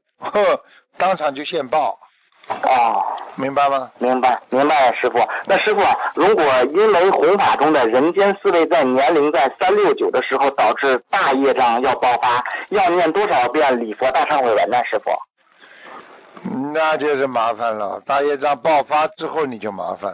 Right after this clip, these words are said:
Speaker 1: 了。嗯。
Speaker 2: 啊。
Speaker 1: 比方说大业障爆发已经拖你了，那你在医院里整天化疗、
Speaker 2: 啊。
Speaker 1: 放疗，那就比较苦了。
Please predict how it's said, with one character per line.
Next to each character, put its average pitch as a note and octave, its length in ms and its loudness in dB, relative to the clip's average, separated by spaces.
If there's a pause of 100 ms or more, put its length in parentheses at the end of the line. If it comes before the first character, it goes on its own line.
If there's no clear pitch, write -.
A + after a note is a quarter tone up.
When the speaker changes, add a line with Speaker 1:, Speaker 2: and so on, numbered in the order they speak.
Speaker 1:
了。 D#2+ 120 -18 (320)
嗯。 F#2+ 260 -8
Speaker 2:
啊。 G#2+ 420 -2 (440)
Speaker 1:
比 C3+ 120 -2
方 D#3+ 220 0
说 D#3+ 140 2
大 E3+ 200 0
业 E3 120 0
障 D3+ 180 0
爆 D3+ 180 0
发 D3+ 220 0
已 D3 120 -8
经 D3 360 -10
拖 E3 300 0
你 C3 180 -8
了， F#2+ 180 -6 (600)
那 C#3+ 280 -2
你 B2+ 240 4
在 C#3 120 0
医 C3+ 80 -8
院 C3 240 0
里 A2 120 -10
整 A2 220 -6
天 A#2+ 180 -6
化 C3 220 0
疗、 A2+ 160 -2
Speaker 2:
啊。 A2+ 80 -4
Speaker 1:
放 B2 180 -2
疗， G#2+ 200 -4
那 A#2 160 -6
就 A#2 120 -10
比 - 120 -20
较 A2 160 -6
苦 - 280 -10
了。 E2+ 240 -8